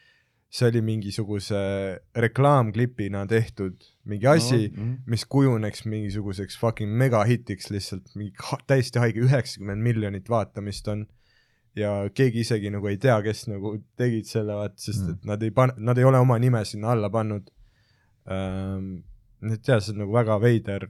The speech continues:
Speaker 1: maailm, nagu see loomise värk.
Speaker 2: Ja ei, on, muidugi on, noh, selles mõttes, aga, aga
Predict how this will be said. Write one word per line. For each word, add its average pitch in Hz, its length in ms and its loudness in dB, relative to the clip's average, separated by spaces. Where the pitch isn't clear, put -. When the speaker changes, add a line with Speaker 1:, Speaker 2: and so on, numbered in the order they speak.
Speaker 1:
maailm, 104 420 0
nagu 95 160 -10
see 95 220 -8
loomise 101 360 0
värk. 101 220 -2
Speaker 2:
Ja 127 200 0
ei, 147 120 2
on, 185 180 0
muidugi 175 280 -2
on, 139 180 -2
noh, 104 140 -4
selles 104 280 -8
mõttes, 107 320 -10
aga, 107 220 -2
aga 110 220 -4